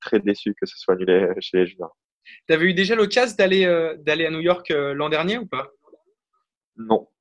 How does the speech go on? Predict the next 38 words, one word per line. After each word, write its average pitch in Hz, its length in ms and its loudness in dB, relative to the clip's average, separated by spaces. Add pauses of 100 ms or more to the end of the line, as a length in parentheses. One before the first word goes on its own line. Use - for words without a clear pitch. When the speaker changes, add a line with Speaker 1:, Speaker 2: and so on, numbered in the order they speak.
(180)
Speaker 1:
C'était, 110 640 6
c'était 107 840 6
la 104 140 4
première 120 380 2
année 120 300 2
où 107 600 -2
je - 80 -16
faisais 104 220 -2
les 98 100 0
grands 98 160 -4
chelems 95 220 -12
juniors. 92 280 -14 (680)
Speaker 2:
Bon, 127 160 -6
on 123 40 -6
va, 139 160 0
du 135 140 -8
coup, 160 80 -8
on 156 60 -4
va 135 80 2
te 123 60 -2
souhaiter 147 260 -6
que 147 60 -18
te, 123 200 -10
que 120 120 -8
tu, 120 280 -12
qu'on 127 180 -10
te 127 80 -10
croise, 139 420 -2
euh, 123 580 -4
à 131 60 -2
l'U 127 100 -4
S 127 140 -6
Open 160 180 -4
chez 139 160 -8
les 117 80 -4
seniors, 156 400 -4
du 120 120 -12
coup, 120 160 -14